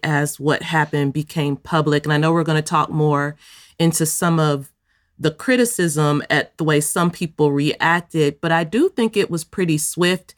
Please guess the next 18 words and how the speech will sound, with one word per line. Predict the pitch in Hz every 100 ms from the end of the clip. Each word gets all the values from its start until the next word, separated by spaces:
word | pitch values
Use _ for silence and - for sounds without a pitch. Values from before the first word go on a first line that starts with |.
| _ _ _
and | - 170
pretty | - 196 180
bipartisan. | 147 147 143 - - 208 214 214 220 196 190 196 - _ _ _ _ _
Um, | 175 165 160 156 151 _ _
but | 196 180
it's | - 175
like, | 196 170 160 - - _ _ _ _ _ _ -
you | 160
can't | - 220 214 180
get | 190
away | 180 165 170 165 165
from | 165 170 160 151 143 -
both | 160 160
the | 151
domestic | 143 135 156 165 208 -
politics | 208 190 190 214 190 -
at | 185 180 -
play, | 208 190 190 185